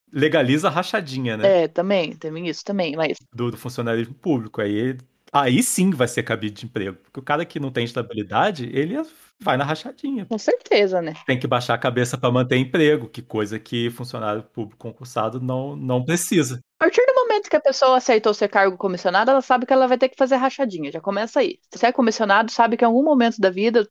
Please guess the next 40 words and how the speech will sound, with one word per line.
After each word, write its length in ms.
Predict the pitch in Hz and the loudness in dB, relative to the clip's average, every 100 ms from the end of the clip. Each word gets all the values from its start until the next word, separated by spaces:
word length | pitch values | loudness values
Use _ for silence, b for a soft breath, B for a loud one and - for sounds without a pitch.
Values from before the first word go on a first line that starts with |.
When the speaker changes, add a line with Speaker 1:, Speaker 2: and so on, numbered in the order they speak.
| _ - | _ 2
Speaker 2:
quem 160 | 247 | 2
colocou 340 | 269 233 220 196 | 4 2 0 -2
você 240 | 180 202 | -2 0
aí 100 | 175 | 0
dentro 280 | 170 202 208 | 2 0 4
vai 140 | 226 | 2
pedir 200 | 247 220 | 2 -4
pra 120 | 214 | -4
você 180 | 190 185 | -8 -8
fazer 200 | - 180 | -10 -6
rachadinha 560 | 175 175 - 160 185 233 | -4 -4 -6 -6 0 0
e 40 | |
você, 240 | 226 208 208 | 0 -2 0
você 340 | 208 202 208 | 0 0 0
falar 240 | 214 214 | 2 2
não, 180 | 226 233 | 4 2
você 100 | 254 | 2
vai 140 | 277 277 | 2 4
vazar. 360 | 302 220 160 _ _ _ - | 4 4 0 _ _ _ -4
Speaker 1:
Na 140 | 131 | 0
melhor 320 | 151 143 143 | 2 4 2
das 160 | 190 196 | 0 -4
hipóteses, 480 | 202 147 160 - 170 | -4 0 0 -2 -4
vai 140 | 170 | -2
te 100 | 175 | -2
pedir 200 | - 156 | -4 -8
um 60 | 185 | -8
favor 640 | - 196 131 131 156 139 123 _ _ | -4 -4 -2 0 0 0 -8 _ _
qualquer. 480 | 143 139 - 95 - | -8 -8 -6 -6 -2
Speaker 2:
É, 380 | 220 214 160 - _ _ - | 2 2 2 -2 _ _ -2
e 100 | 208 | 0
favores, 640 | - 233 196 226 262 254 | 2 0 2 2 2 -2
como 240 | - 247 | 0 0
já 100 | 233 | 2
diria 260 | 226 220 220 | 0 0 0
Dom 180 | 208 214 | -2 -4
Corleone, 600 | 220 220 196 185 208 233 | 0 2 2 2 0 -4
sempre 340 | 262 240 - | -6 -8 -6
são 200 | - 247 | -4 -4
pagos. 520 | 220 147 - - - | 0 -2 -2 -10 -20